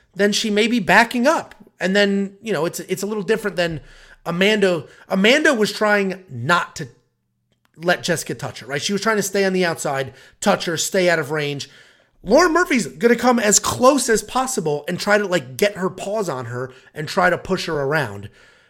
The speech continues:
And I think that only sort of helps prevent a finish. So I think it does go to a decision. Isn't that, aren't the odds, like,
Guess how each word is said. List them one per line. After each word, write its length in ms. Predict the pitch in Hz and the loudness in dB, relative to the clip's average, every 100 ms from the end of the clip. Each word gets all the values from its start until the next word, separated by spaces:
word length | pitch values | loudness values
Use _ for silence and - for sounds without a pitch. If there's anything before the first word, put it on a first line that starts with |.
| _ _ 196 | _ _ 6
And 120 | 196 | 8
I 80 | 190 | 8
think 180 | 247 240 | 4 4
that 140 | 220 | 6
only 240 | 214 202 196 | 6 4 2
sort 220 | 214 185 | 0 0
of 200 | 139 120 _ _ _ _ _ _ | 0 -6 _ _ _ _ _ _
helps 340 | 190 202 - | 2 2 2
prevent 640 | - 180 135 233 - - - _ _ - | -4 -2 2 2 0 -8 -20 _ _ -8
a 60 | |
finish. 420 | - 117 82 - - - _ _ _ _ _ _ _ - | -8 -8 -12 -18 -18 -20 _ _ _ _ _ _ _ -6
So 360 | 165 135 123 - - - | -2 -2 -4 -18 -2 4
I 100 | 214 | 6
think 140 | 208 | 6
it 80 | 180 | 2
does 160 | 165 127 | 0 0
go 120 | 135 | -2
to 100 | 113 | -4
a 140 | 107 | -8
decision. 500 | 104 - 117 104 - _ _ | -12 -14 -14 -14 -18 _ _
Isn't 200 | 233 247 | -4 -2
that, 120 | 277 - | -2 -4
aren't 340 | 185 - 247 | -4 -2 -2
the 140 | 247 160 | -2 -2
odds, 340 | 170 190 170 | 0 0 -4
like, 380 | 151 123 - | -6 -8 -10